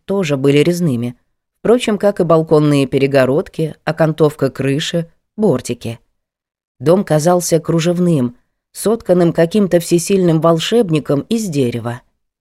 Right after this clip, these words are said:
Егоров открыл дверь, вошёл. Арина следом. Выглянув из-за спины мужа, она с любопытством стала разглядывать дом изнутри. Большая прихожая,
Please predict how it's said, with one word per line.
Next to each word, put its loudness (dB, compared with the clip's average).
Егоров 4
открыл 4
дверь, 0
вошёл. -2
Арина 2
следом. -2
Выглянув 2
из-за 2
спины 2
мужа, 0
она -2
с -8
любопытством 0
стала 0
разглядывать 0
дом -2
изнутри. -6
Большая 2
прихожая, -2